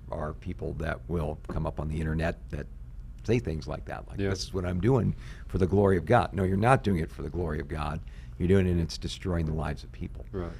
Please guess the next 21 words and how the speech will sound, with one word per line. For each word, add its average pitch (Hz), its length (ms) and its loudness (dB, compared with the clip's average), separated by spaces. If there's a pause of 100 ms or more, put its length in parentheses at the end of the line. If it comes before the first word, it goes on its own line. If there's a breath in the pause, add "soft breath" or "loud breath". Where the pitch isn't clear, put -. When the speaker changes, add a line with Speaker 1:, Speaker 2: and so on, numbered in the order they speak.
(120)
Speaker 1:
So - 160 2
you 113 60 8
gotta 117 200 12
draw 117 200 12
a 104 40 12
line 90 280 8
there. 101 280 6
But 110 540 8 (380 loud breath)
in, 101 480 6 (160)
you 110 200 4
know, 107 60 4
it's 104 120 -2
kinda 131 200 2
like 120 180 4
the, 98 220 2
uh, - 20 2
question 107 380 2
you 95 60 2
guys 92 280 4 (100)
tackled, 87 540 0
uh, 78 240 0